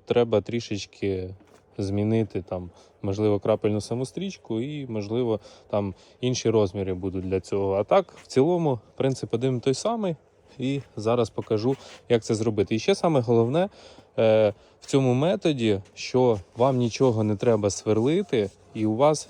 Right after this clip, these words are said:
нічого не буде не текти, не, ну, і нічого іншого. Тобто, хто сверле, то у них там треба підібрати сверло правильне.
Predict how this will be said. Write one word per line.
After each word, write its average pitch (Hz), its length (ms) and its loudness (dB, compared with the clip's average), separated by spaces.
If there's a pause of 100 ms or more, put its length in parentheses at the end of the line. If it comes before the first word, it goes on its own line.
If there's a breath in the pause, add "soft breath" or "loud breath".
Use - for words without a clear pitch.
нічого 127 460 0
не 110 80 0
буде 117 320 0
не 113 340 0
текти, 175 540 -4 (180)
не, 120 420 -2
ну, 120 360 -4
і 110 60 -2
нічого 120 420 0
іншого. 101 360 -4
Тобто, - 300 -2 (240 loud breath)
хто - 240 0
сверле, 185 480 2
то 127 140 0
у 135 80 0
них 143 160 -2
там 113 200 -2 (320 loud breath)
треба 131 260 2
підібрати 117 540 0
сверло 143 440 -2
правильне. 113 580 0